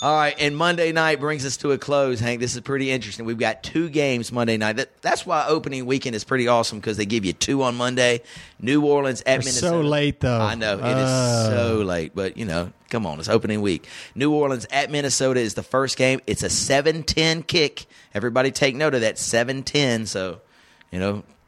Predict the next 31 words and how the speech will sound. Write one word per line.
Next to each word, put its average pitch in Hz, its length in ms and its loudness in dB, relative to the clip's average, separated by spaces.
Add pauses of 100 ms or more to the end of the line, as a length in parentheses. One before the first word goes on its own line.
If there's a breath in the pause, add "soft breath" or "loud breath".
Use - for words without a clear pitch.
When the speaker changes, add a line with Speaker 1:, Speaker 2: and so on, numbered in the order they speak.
Speaker 1:
get - 160 -8
your - 60 -6
stuff - 340 0
ready, 113 240 4
get 95 220 -4
your - 80 -12
stuff 117 260 0
done 123 320 0
so 101 120 -2
you 95 120 -4
can 87 120 -12
come 107 340 -6
and 92 180 -10
watch 98 200 0
the 117 60 -4
ball 127 220 2
game. 92 300 -6 (260 loud breath)
Seven 143 340 -2
ten, 143 320 0
Minnesota, 139 560 0
three 139 300 -4
and 139 100 0
a 131 40 -2
half 131 240 -2
point 135 260 -8
favorite 123 380 0
at 156 200 0
home 127 240 -4
against 107 280 -4
these 107 200 -2
Saints. 101 300 -2